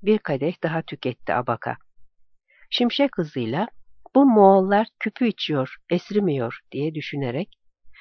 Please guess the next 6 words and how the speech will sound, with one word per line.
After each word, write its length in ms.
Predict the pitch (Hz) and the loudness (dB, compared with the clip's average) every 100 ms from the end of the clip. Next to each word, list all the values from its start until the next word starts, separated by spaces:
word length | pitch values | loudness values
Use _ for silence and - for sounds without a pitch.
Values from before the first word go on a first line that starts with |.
| - | -14
"Şöyle 340 | - 285 269 | 2 4 6
efendimiz." 680 | 123 - 143 135 131 123 - _ | 4 2 -4 -4 -6 -8 -10 _
diye 140 | 139 | -6
kaykıldı. 680 | 135 139 131 - 123 127 123 _ _ - _ _ _ _ _ _ _ _ _ - _ | -4 -4 -6 -6 -8 -8 -12 _ _ -20 _ _ _ _ _ _ _ _ _ -20 _
Yüce 300 | 220 269 277 | 0 4 8
varlığınız 600 | 233 208 208 202 214 - | 8 8 6 4 2 0